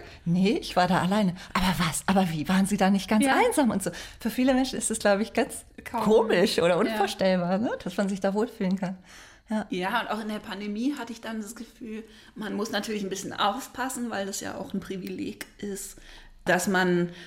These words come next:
Speaker 1: sich das aussuchen kann. Also ich meine, ich konnte es mir überhaupt nicht aussuchen. Ich habe zwei Schulkinder, die dann plötzlich die ganze Zeit zu Hause waren.
Speaker 2: Mhm.
Speaker 1: Aber sozusagen, mh, den Luxus zu haben, nicht einsam zu sein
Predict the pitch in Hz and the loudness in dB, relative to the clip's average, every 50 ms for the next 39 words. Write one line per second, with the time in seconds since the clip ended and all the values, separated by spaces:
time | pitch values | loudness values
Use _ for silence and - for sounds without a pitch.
0 | - - - - _ - 170 175 175 - 170 165 - 226 262 277 277 262 254 254 | -20 -20 -20 -16 _ -4 -2 -2 0 0 -2 -2 2 2 2 2 2 2 0 0
1 | 233 226 - - 220 220 220 214 - - 160 151 143 143 - 143 143 143 139 - | 0 0 0 0 0 2 2 0 0 -2 -4 -4 -4 -2 0 0 0 0 0 0
2 | 143 143 139 - 147 151 156 151 160 160 - - 185 170 - 170 160 - - 170 | -2 -2 -2 -2 -2 -2 0 0 0 -2 -4 -4 -4 -4 -4 -4 -6 -6 -6 -6
3 | 170 170 - 175 180 - 165 165 - - - 170 170 170 - 165 180 175 - 202 | -8 -6 -6 -6 -6 -6 -8 -8 -8 -8 -6 -6 -6 -4 -4 -6 -6 -6 -6 -8
4 | 190 190 190 170 170 170 - 170 175 170 175 170 160 156 165 - 165 170 170 - | -6 -6 -6 -6 -6 -6 -6 -6 -6 -6 -6 -6 -6 -8 -8 -8 -8 -10 -10 -10
5 | 180 180 175 175 - - - - - 147 165 170 - 165 165 165 185 202 208 220 | -8 -8 -8 -6 -8 -8 -8 -8 -8 -8 -8 -8 -6 -6 -6 -6 -6 -6 -6 -6
6 | 208 220 240 254 - - - 185 175 165 156 160 165 - - - - - - 160 | -4 -4 -6 -6 -8 -6 -4 -2 0 0 0 -2 -6 -8 -12 -20 -8 -4 -2 0
7 | 160 185 180 170 170 180 175 - - - - 180 175 185 180 180 180 180 175 170 | 2 2 2 0 0 -2 -4 -6 -8 -10 -10 -10 -10 -8 -4 -2 0 0 -2 -2
8 | 175 - - _ _ _ - 175 175 180 180 180 175 175 175 - - - - - | -6 -12 -20 _ _ _ -2 0 2 2 4 2 2 0 -4 -10 -18 -20 -20 -20
9 | - _ _ _ - 185 196 190 214 269 277 - - 302 294 - - - 294 262 | -20 _ _ _ -2 0 0 2 2 2 0 0 0 0 0 0 -2 -2 -2 -2
10 | 240 247 240 240 240 220 180 185 202 - - - - - 247 277 294 277 277 285 | 0 0 0 0 0 0 0 0 -2 -4 -8 -10 -6 -2 2 2 4 4 2 2
11 | 247 262 254 262 - 247 240 - - 269 269 262 277 349 | 2 2 2 2 0 -4 -6 -6 -6 -4 -2 -2 0 -2